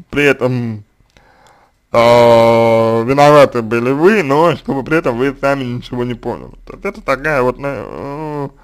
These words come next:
э, классическая игра. Э, я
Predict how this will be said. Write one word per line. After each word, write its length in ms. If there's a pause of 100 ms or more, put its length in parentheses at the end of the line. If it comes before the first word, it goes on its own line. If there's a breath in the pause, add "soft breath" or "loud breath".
(380 soft breath)
э, 320
классическая 880
игра. 460 (580 soft breath)
Э, 400 (100)
я 680